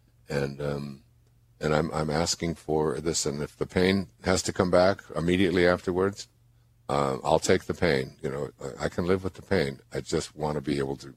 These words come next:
to create the show that I've worked so hard, uh, and, and so many people, including the producer of the show, Nikki, and, and they were just all wondering whether the show was gonna go on.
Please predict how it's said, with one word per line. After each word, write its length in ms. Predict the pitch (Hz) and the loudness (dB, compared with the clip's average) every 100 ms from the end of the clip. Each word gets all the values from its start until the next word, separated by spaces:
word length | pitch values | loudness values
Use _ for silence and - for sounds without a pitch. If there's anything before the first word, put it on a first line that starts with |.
| _ _ | _ _
to 100 | - | -20
create 360 | - 76 65 - | -12 -4 -4 -4
the 100 | - | -8
show 300 | - 104 87 | -2 0 0
that 140 | 67 | 0
I've 140 | 65 62 | -4 -4
worked 220 | 69 - | -8 -6
so 180 | - 67 | -4 -4
hard, 320 | 69 69 64 _ _ - | -2 -4 -4 _ _ -20
uh, 120 | 64 62 - - | -20 -20 -20 -18
and, 140 | 65 - - | -18 -18 -16
and 120 | 71 | -6
so 220 | - 98 | 2 2
many 220 | 87 73 | 4 0
people, 420 | 67 76 - 65 | 0 -4 -2 -6
including 440 | 67 - 80 67 - _ _ - _ _ | -6 -4 -6 -6 -12 _ _ -20 _ _
the 80 | - | -6
producer 460 | - 69 71 - 69 | -2 -2 0 -2 -4
of 100 | 62 | -4
the 80 | 67 | -4
show, 320 | - 67 65 | 0 0 0
Nikki, 420 | 65 69 - 64 | -2 -8 -6 -8
and, 140 | 60 65 _ _ _ _ _ _ - | -8 -14 _ _ _ _ _ _ 2
and 120 | 104 | 6
they 100 | 110 | 6
were 100 | 98 | 6
just 240 | 101 - | 2 0
all 240 | 92 95 92 | 4 6 6
wondering 360 | 101 95 78 | 4 4 4
whether 240 | 82 82 78 | 2 4 2
the 80 | |
show 240 | 69 82 76 | 2 2 2
was 140 | 71 | 2
gonna 180 | 76 67 | -2 -2
go 160 | 69 76 | -2 0
on. 240 | 78 64 | 0 -4